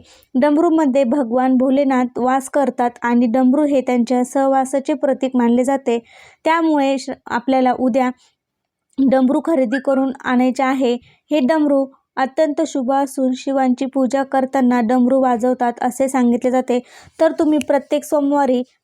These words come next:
घरामध्ये संध्याकाळी सकाळी डमरू वाजवायचा आहे. अशाने भगवान शिव प्रसन्न होतील आणि आपल्या घरात वास करतील. त्याचप्रमाणे उद्या आपल्याला त्रिशूळ देखील खरेदी करायचं आहे. हिंदू धर्मात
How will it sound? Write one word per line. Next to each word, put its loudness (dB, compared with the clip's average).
घरामध्ये 0
संध्याकाळी 0
सकाळी 0
डमरू 0
वाजवायचा 0
आहे. 0
अशाने 0
भगवान 0
शिव 0
प्रसन्न 0
होतील 0
आणि 2
आपल्या 0
घरात 0
वास -2
करतील. -2
त्याचप्रमाणे 2
उद्या 0
आपल्याला 0
त्रिशूळ -2
देखील -2
खरेदी 0
करायचं 0
आहे. 0
हिंदू 4
धर्मात 0